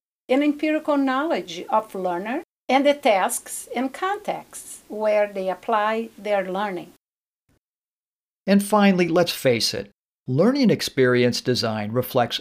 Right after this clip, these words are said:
Speaker 2: many of the practices that the very best instructors and learning designers have been doing and brings it all together into a new framework.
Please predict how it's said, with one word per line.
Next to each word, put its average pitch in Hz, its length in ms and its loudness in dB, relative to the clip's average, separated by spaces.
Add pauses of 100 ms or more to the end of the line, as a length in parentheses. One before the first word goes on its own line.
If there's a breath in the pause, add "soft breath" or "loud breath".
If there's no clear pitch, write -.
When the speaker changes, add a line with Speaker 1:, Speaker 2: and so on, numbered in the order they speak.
(120)
Speaker 2:
many 151 440 2
of 147 120 2
the 135 80 0
practices 147 920 -2
that 120 180 0
the 117 80 -2
very 147 440 2
best 117 480 0
instructors 135 1000 0
and 110 300 -8
learning 131 320 0
designers 113 720 -2
have 151 280 -2
been 165 220 4
doing 117 460 2 (460)
and 151 220 2
brings 220 280 4
it 214 100 4
all 170 180 4
together 147 440 4
into 131 380 -2
a 123 60 4
new 127 220 0
framework. 110 760 -4